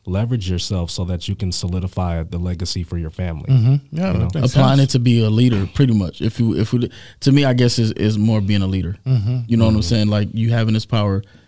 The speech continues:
Speaker 3: to actually lead your own.
Speaker 2: Yeah.
Speaker 1: Yeah.
Speaker 3: And then, s-,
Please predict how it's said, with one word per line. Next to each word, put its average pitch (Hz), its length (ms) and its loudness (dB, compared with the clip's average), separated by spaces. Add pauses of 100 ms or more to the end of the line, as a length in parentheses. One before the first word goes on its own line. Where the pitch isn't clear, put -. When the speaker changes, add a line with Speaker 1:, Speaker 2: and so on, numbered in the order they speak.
(240)
Speaker 3:
to - 240 -2 (180)
actually 101 640 0 (180)
lead 104 400 0
your 98 180 0
own. 92 340 -2 (120)
Speaker 2:
Yeah. 110 220 -2
Speaker 1:
Yeah. 90 220 -4 (360)
Speaker 3:
And 104 140 2
then, 104 200 2
s-, - 200 -8